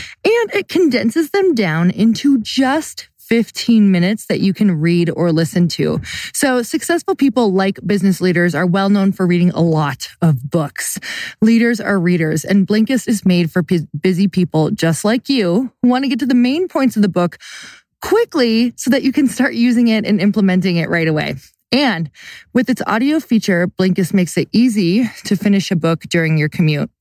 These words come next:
on your lunch break, or while you exercise. So I like Blinkist because I take it with me all of the time during my workouts. I can get through so many different books and get the main ideas in a short amount of time,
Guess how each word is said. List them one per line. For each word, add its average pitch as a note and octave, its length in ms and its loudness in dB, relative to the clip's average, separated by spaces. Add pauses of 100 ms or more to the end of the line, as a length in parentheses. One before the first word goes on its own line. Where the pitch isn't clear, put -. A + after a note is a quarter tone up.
on D#3 200 2
your E3+ 120 2
lunch E3+ 300 0
break, E3 300 -4
or E3 140 -2
while D#3 200 0
you D#3 140 0
exercise. - 800 -6 (540)
So G3+ 320 -2 (280)
I G3+ 140 -2
like G#3 220 -4
Blinkist F3 600 -2
because D#3+ 520 -2 (100)
I F3 160 -2
take F#3 260 -2
it E3 80 -2
with E3+ 180 -2
me F3 220 2
all F#3 400 0
of E3 140 -2
the E3 100 0
time E3 500 0
during E3+ 300 0
my D#3 120 2
workouts. D3+ 600 -4 (400)
I F#3+ 160 -2
can F#3 340 2
get F3+ 220 -4
through G3 200 0
so G#3 600 0
many G3 380 2
different F3+ 440 -2
books F#3+ 300 -2
and G3+ 80 2
get F3 140 -2
the E3 80 0
main E3+ 240 2
ideas E3+ 420 0
in F#3 160 0
a F3+ 80 2
short - 380 -2
amount E3+ 220 0
of D#3+ 80 -2
time, F#3+ 460 -2